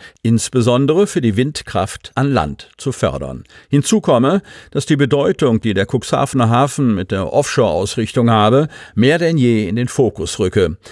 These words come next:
Dass auch die Pendlerpauschale Teil der Koalitionsverhandlungen gewesen sei, bewertet er gerade mit Blick auf einen Flächenlandkreis wie den Landkreis Cuxhaven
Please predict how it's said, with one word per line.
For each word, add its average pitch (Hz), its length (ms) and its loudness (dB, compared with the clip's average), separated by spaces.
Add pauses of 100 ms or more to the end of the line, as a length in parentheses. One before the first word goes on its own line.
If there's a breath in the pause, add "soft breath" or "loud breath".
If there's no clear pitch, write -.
(220 loud breath)
Dass - 180 0
auch 120 140 2
die 110 160 0
Pendlerpauschale 92 1000 -2
Teil 95 220 0
der 90 120 0
Koalitionsverhandlungen 110 1120 0
gewesen 117 400 4
sei, 123 340 2 (240 loud breath)
bewertet 190 480 0
er 139 160 0
gerade 156 680 0
mit 135 380 -4
Blick 117 240 0
auf - 240 -2
einen 92 180 0
Flächenlandkreis 98 1000 0
wie 87 80 -2
den 73 180 -4
Landkreis 76 480 -6
Cuxhaven 95 640 0